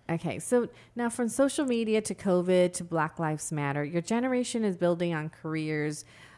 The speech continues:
with these very unique set of circumstances. So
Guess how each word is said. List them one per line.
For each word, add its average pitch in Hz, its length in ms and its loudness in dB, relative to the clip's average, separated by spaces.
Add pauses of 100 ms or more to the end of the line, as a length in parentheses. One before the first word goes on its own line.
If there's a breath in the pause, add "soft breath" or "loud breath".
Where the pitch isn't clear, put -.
(160 loud breath)
with 175 360 -4
these 226 220 -2
very 208 800 4
unique 196 600 0
set 170 280 0
of 147 200 -2 (140)
circumstances. 156 1040 -2
So 175 500 2